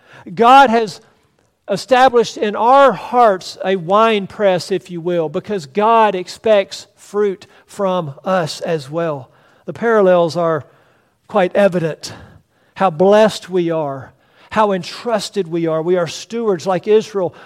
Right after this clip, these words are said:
was a steward of God's word. And so it is with us. God has been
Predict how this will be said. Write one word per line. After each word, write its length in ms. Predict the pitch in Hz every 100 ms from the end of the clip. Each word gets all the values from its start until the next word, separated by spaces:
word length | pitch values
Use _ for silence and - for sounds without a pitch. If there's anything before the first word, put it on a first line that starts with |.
| -
was 200 | 185 175
a 60 |
steward 480 | 160 - 220 214 180
of 140 | 160
God's 360 | 143 196 190 160
word. 460 | 175 196 180 147 120 _ _ _ _ _ _ _ _
And 100 | -
so 220 | 160 214 208
it 80 |
is 240 | 190 185 -
with 160 | 170
us. 540 | 180 190 156 - - - _ _ _ _ _ _ _ _ _ _ _
God 300 | 165 208 214
has 160 | 180 165
been 280 | 190 165